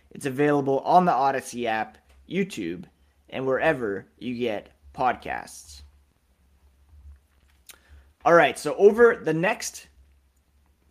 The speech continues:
uh, three or four weeks, our Boston Bruins play the following teams.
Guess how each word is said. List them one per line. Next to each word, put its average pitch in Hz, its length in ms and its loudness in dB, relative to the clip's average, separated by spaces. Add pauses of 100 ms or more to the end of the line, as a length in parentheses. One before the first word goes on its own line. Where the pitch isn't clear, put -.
(260)
uh, 139 560 0 (440)
three 247 340 -4
or 247 60 4
four 202 320 4
weeks, 151 560 -6 (2000)
our 156 120 -2
Boston 208 420 2
Bruins 175 560 2 (840)
play 151 680 -2 (920)
the 135 80 -10
following 135 840 -2 (580)
teams. - 520 -16